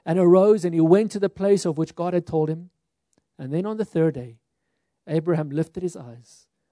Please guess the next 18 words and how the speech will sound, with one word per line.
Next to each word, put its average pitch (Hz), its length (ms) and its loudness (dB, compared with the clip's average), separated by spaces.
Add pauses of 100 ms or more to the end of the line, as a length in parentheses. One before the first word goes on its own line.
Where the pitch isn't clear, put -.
(140)
and 139 120 -20
saw 147 260 -6
the 143 80 -8
place - 300 -16
afar 143 340 -14
off. 135 160 -20
And 139 100 -14
Abraham 165 320 0
said 156 300 -4
to - 80 -10
his 139 160 -6
young 160 220 -4
men, 123 240 -14 (560)
"Stay 233 380 2
here 220 220 6
with 214 140 2
the 208 100 4
donkey. 180 580 -2